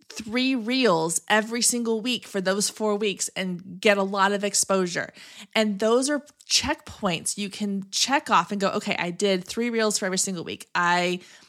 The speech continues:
did a giveaway," and track how many followers you've gained for that month to say, "You know what?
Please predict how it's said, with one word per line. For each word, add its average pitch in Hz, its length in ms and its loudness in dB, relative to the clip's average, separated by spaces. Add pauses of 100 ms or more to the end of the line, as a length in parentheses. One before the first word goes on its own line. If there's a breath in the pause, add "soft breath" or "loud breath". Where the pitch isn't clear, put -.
(240 loud breath)
did 220 180 2
a 226 60 6
giveaway," 185 640 -2
and 180 600 0 (120)
track 277 600 4
how 202 360 2
many 226 240 0
followers 214 840 0
you've 190 320 -6
gained 214 640 -2 (320 soft breath)
for 214 160 2
that 202 240 4
month 254 380 0
to 226 120 -2
say, 196 320 4
"You 208 220 -4
know 240 120 0
what? 226 320 2